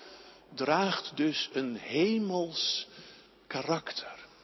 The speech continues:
Hemels. Dat betekent niet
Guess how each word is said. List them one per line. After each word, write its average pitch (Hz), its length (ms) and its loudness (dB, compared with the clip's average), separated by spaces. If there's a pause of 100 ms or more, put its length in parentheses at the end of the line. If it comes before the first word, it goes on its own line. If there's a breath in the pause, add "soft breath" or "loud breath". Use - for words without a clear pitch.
(160)
Hemels. - 1160 2 (1800 loud breath)
Dat 151 120 2
betekent 175 380 6
niet 202 280 2